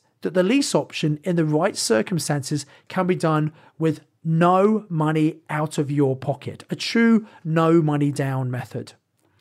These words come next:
Now, another frequently asked question is, what's the difference between rent to rent and lease options? So rent to rent is very similar to lease options in that you find someone who's got a property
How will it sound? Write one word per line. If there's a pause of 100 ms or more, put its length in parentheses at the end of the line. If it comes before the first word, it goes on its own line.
(420)
Now,
another
frequently
asked
question
is, (180)
what's
the
difference (200)
between
rent
to
rent (300)
and
lease
options? (360)
So
rent
to
rent
is
very
similar
to
lease
options
in
that
you
find
someone
who's
got
a
property